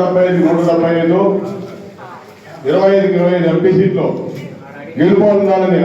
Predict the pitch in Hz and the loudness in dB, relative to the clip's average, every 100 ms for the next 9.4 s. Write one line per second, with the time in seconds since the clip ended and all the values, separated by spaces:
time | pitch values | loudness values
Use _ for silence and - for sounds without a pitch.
0 | 170 170 196 196 180 175 - - - - | 2 2 2 2 0 0 0 -2 -6 -10
1 | - - - - - 175 202 208 202 185 | -12 -16 -20 -8 -2 2 4 4 2 0
2 | 180 175 - 165 190 170 170 175 170 165 | 0 0 -2 0 0 2 2 2 4 2
3 | 139 - - - - - - - - - | 0 -2 -4 -8 -10 -12 -14 -18 -4 0
4 | 170 170 202 220 233 220 214 196 - - | 2 2 2 2 2 2 2 2 -2 -6
5 | - - - - - - - - 139 - | -8 -8 -8 -10 -12 -14 -16 -4 -2 0
6 | 240 233 226 226 208 214 202 208 220 220 | 0 0 0 0 0 0 0 2 0 2
7 | 214 208 208 208 196 175 - 285 - - | 2 4 4 4 2 2 2 -2 -4 -8
8 | - - - - - 160 175 202 240 226 | -12 -14 -16 -20 -6 -2 2 2 2 2
9 | 214 220 202 | 2 2 2